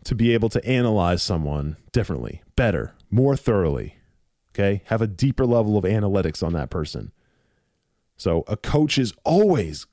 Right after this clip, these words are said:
always, always going to be able to see you differently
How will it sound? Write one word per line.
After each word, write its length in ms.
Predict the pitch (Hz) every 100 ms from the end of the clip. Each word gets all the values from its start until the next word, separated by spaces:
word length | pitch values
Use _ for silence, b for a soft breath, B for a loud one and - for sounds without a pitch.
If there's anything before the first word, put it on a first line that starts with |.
| _
always, 480 | 156 165 156 135 113
always 400 | - 151 135 107
going 320 | 107 127 135 131
to 80 |
be 180 | 110 107
able 200 | 107 110
to 360 | - 113 104 95 b b b b b b b
see 720 | - - - 135 139 156 156 -
you 680 | - 104 123 92 85 90 92 _ - 98
differently 680 | 123 - 95 73 80 78